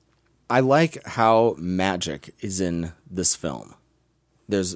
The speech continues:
Speaker 2: a lot of fantasy, but at the same time, it's pretty much magic, the way that Biollante turns into the, the pollen slash spores or, or whatever that they
Speaker 1: Uh-huh.
Speaker 2: are, and, and that's very fantasy-like.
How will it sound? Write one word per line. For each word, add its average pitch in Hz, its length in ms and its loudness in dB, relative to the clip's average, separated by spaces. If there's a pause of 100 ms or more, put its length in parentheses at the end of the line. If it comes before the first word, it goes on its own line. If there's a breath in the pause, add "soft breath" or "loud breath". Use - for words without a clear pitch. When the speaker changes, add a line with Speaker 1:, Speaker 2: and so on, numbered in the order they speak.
Speaker 2:
a 107 60 -8
lot 95 260 0
of 104 80 -4
fantasy, 98 480 0
but 95 120 -2
at 85 100 -4
the - 60 -6
same 95 200 -2
time, 92 240 -4
it's 82 180 -2
pretty - 340 -2
much 104 220 0
magic, 82 460 -2
the 87 180 -4
way 85 220 0
that 85 260 -6
Biollante 80 720 0 (300)
turns 90 320 -2
into 80 240 0
the, 69 240 -4 (600 soft breath)
the 92 80 -4
pollen 87 500 0
slash 82 440 0
spores 82 640 0
or, 73 180 -8
or 73 180 -10
whatever 71 420 -10
that 135 100 -16
they - 80 -2
Speaker 1:
Uh-huh. 131 140 4 (140)
Speaker 2:
are, 71 40 -8
and, 67 280 -10
and 78 420 -12 (560)
that's 82 420 0
very 85 440 2 (920)
fantasy-like. 67 880 -8